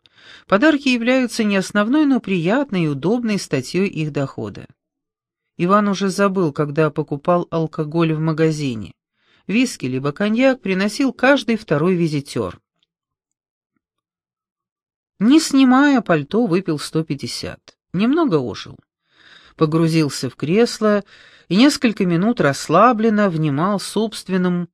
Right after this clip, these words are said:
жизнеутверждающим мыслям. Поборемся, голкипер, ещё поборемся.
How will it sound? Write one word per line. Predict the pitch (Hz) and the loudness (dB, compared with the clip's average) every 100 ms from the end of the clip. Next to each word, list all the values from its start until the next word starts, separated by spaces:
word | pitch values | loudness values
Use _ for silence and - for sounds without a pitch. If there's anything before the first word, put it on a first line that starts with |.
| _ _ _ _ | _ _ _ _
жизнеутверждающим | 135 170 254 208 214 208 180 165 151 185 175 - 170 160 | 0 4 4 4 2 2 0 0 4 4 4 0 -2 0
мыслям. | 160 135 - - - _ _ _ _ _ _ _ _ _ | 0 -2 -8 -12 -16 _ _ _ _ _ _ _ _ _
Поборемся, | - 175 214 220 165 135 - | 2 4 6 6 6 0 -4
голкипер, | 123 123 117 - 120 - - | -4 -4 -4 -8 -10 -10 -16
ещё | 107 113 - 147 | -10 -6 -4 0
поборемся. | 151 175 214 165 127 - 104 95 | 0 2 4 2 0 -8 -12 -14